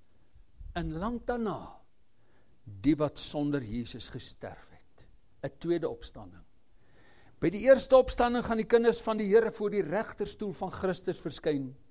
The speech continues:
om beoordeel te word, nie veroordeel te word nie. By Openbaring twintig vers vyf, u kan lees tot by, by vers vyftien, gaan die dode herlewe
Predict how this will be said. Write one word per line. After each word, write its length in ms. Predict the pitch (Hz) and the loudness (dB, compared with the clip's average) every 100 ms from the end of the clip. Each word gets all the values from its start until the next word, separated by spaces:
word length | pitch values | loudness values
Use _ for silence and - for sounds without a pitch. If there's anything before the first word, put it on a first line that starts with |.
| - - - - - - - | -20 -20 -20 -20 -20 -20 -2
om 280 | 208 185 120 | 2 2 6
beoordeel 760 | 240 277 - 220 214 160 180 170 | 10 10 10 2 2 4 2 2
te 120 | 175 | -2
word, 300 | 147 147 - | 0 -2 -2
nie 200 | 147 214 - | -4 -4 -6
veroordeel 840 | - - 208 - 160 151 117 139 123 | -10 -6 -6 -6 -4 -2 0 0 0
te 120 | 127 | -6
word 280 | 110 98 - | -8 -10 -18
nie. 180 | - - - - - - - - - | -20 -20 -20 -20 -20 -20 -20 -20 -14
By 180 | 117 226 | 6 8
Openbaring 520 | 226 226 214 233 226 | 8 8 6 6 4
twintig 320 | - 254 254 - | 4 6 6 2
vers 320 | 233 220 - | 2 2 2
vyf, 300 | - 220 - - - | 2 2 0 -20 -6
u 60 | 180 | 0
kan 200 | 214 202 | 0 2
lees 220 | 208 214 | 2 2
tot 200 | 220 190 | 2 4
by, 140 | 196 196 - - - | 4 2 -4 -20 -4
by 120 | 196 | -2
vers 320 | 185 196 180 - | -2 -2 -6 -6
vyftien, 540 | 185 147 - 120 107 - - - - - - - - - - | -6 -6 -6 -10 -10 -18 -20 -20 -20 -20 -20 -20 -20 -20 -6
gaan 220 | 180 185 | -2 0
die 80 | 185 | 0
dode 340 | 131 208 220 202 | 4 6 8 6
herlewe 640 | 190 170 160 190 202 | 4 2 0 4 4